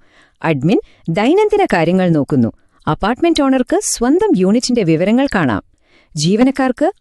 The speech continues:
അവർക്ക് കൊടുത്ത ജോലികൾ ട്രാക്ക് ചെയ്യാം. വാടകക്കാരനോ അവർക്ക് പരാതികൾ കൊടുക്കാനും ബില്ലുകൾ അടയ്ക്കാനും സാധിക്കും.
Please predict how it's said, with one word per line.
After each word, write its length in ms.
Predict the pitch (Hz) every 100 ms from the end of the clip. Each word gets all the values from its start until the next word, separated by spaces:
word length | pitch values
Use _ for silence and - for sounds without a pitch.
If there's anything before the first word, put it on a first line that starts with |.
| -
അവർക്ക് 320 | 220 381 -
കൊടുത്ത 300 | 392 294 269
ജോലികൾ 440 | 262 185 185 220 226 -
ട്രാക്ക് 240 | 175 185
ചെയ്യാം. 300 | 208 156 104 - _ _ _
വാടകക്കാരനോ 760 | 147 160 214 233 185 160 143 139 - _ _
അവർക്ക് 420 | 294 415 415 262 339 202
പരാതികൾ 440 | 185 240 285 294
കൊടുക്കാനും 520 | 202 165 180 180 262 -
ബില്ലുകൾ 500 | 147 170 233 339 320
അടയ്ക്കാനും 440 | 262 180 180 165 285
സാധിക്കും. 500 | 381 349 - 120